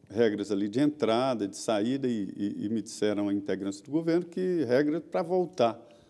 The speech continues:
sem enfrentar a fila, né, pra facilitar a pessoa encontrar emprego. Porque a contrapartida, a, quer dizer, o, a, o, o que poderia substituir um programa assim seria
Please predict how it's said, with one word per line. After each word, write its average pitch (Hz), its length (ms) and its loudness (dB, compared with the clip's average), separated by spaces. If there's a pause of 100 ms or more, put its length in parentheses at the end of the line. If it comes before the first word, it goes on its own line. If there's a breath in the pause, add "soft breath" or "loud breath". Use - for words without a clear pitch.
(120 loud breath)
sem 120 300 0
enfrentar 113 440 0
a 135 80 -2
fila, 143 380 0
né, 127 120 0
pra 139 160 -6
facilitar 131 600 -4
a - 20 -4
pessoa 135 420 -4
encontrar 143 520 -4 (480 loud breath)
emprego. 117 460 -2 (480 loud breath)
Porque 170 440 6
a 156 120 0
contrapartida, 151 960 -2
a, 117 160 -2
quer 117 160 -4
dizer, 113 340 -2
o, 107 600 -2
a, 120 100 0 (300)
o, - 440 -8
o 131 80 -4
que - 140 -10
poderia 160 560 6
substituir 123 640 -4
um 117 80 -2
programa 113 400 0
assim 131 200 -2
seria 160 360 2